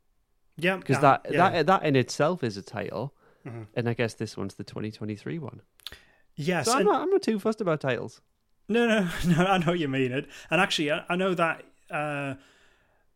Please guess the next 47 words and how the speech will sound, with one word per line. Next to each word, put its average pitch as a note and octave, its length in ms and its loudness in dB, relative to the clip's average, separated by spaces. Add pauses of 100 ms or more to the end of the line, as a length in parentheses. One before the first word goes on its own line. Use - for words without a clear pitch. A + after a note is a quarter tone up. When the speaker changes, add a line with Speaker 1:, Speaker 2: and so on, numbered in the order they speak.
(180)
Speaker 1:
like, C3 200 0
if C3+ 100 -4
you C#3 100 0
were C3 80 0
to C3+ 60 -2
have B2+ 180 -2
a, A#2+ 220 -2
a B2 100 -6
Doctor B2 280 -6
Who A#2 120 -4
story A#2 260 -6
called A#2 200 -8
Pudsey A2 280 -8
Cutaway, C3 360 -6
you G#2+ 80 -8
would A#2 120 -8
go, A2+ 140 -8
"What?" F3+ 440 -2
But, - 320 -2
uh, D#3 140 -2
in D#3+ 100 -4
terms D#3 180 -2
of C#3 60 -10
the C3+ 80 -4
Children B2+ 340 -2
Need C#3+ 220 -2
thing B2 120 -2
all A#2 80 -4
those A2 160 -6
years A#2+ 160 -4
ago, A2+ 140 -10
I, B2 140 -6 (120)
I C#3 80 -6
quite B2+ 260 -4
like C3 160 -4
that A#2 100 -4
Speaker 2:
Mm. A2+ 40 -8
Speaker 1:
as G2+ 80 -10
a G#2 40 -12
title, G#2+ 340 -12
so A2 280 -10
it's, A2+ 300 -12
you A#2+ 100 -6
Speaker 2:
Yeah. G#2+ 40 -10 (100)
Speaker 1:
know, B2 140 -16 (100)
it's - 140 -12
fine. B2+ 260 -6